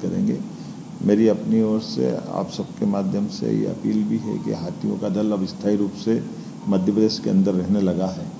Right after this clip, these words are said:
तो जिन जिन जिलों के अंदर ये हाथियों की बसाहट हो गई है,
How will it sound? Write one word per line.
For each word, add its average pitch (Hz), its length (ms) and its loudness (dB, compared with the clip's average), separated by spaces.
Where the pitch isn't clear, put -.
तो 117 80 0
जिन 98 280 4
जिन 117 140 6
जिलों 104 280 6
के 110 140 2
अंदर 107 340 4
ये 113 380 2
हाथियों - 440 -2
की - 140 -2
बसाहट 101 520 -2
हो 101 100 0
गई 95 260 0
है, 139 160 -2